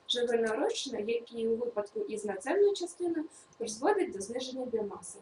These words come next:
На слайді ви можете побачити узагальнене рівняння регресії для надземної біомаси, а також для коренів.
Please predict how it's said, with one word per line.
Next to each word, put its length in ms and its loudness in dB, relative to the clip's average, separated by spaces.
На 100 -4
слайді 560 4
ви 100 4
можете 320 6
побачити 600 2
узагальнене 920 0
рівняння 480 -2
регресії 760 -2
для 140 0
надземної 680 0
біомаси, 720 2
а 80 2
також 400 0
для 180 0
коренів. 320 -8